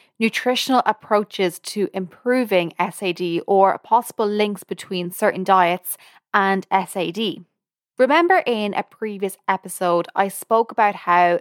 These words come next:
vegetarian diets are not always healthier than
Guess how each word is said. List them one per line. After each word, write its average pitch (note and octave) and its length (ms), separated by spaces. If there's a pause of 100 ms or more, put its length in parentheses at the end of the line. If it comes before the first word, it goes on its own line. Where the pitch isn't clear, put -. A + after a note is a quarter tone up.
vegetarian A3 760
diets F3 500
are G3 140
not G3+ 420
always G3 440
healthier G#3 640 (260)
than G#3 220